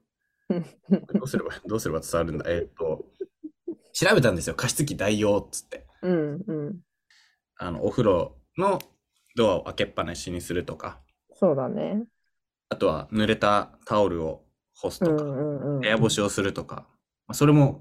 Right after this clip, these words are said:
Speaker 2: もちろんやっていて、今、
Speaker 1: うん。
Speaker 2: あの、お風呂入った後に体拭いたタオルをその後もう一回濡らして、絞って、ハンガーにかけて、それが今、
Speaker 1: うん。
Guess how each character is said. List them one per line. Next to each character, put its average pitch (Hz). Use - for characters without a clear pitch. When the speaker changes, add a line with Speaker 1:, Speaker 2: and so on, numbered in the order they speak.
Speaker 2:
も 120
ち 120
ろ 95
ん 71
や 80
っ -
て -
い 82
て、 -
今、 95
Speaker 1:
う 156
ん。 143
Speaker 2:
あ 95
の、 92
お 131
風 123
呂 95
入 104
っ -
た 107
後 170
に 147
体 117
拭 120
い 113
た 120
タ 123
オ 113
ル 117
を 117
そ 113
の 117
後 95
も 98
う -
一 120
回 117
濡 110
ら 113
し -
て、 95
絞 -
っ -
て、 -
ハ -
ン 113
ガ 95
ー -
に 87
か -
け -
て、 -
そ 175
れ 170
が 165
今、 156
Speaker 1:
う 147
ん。 185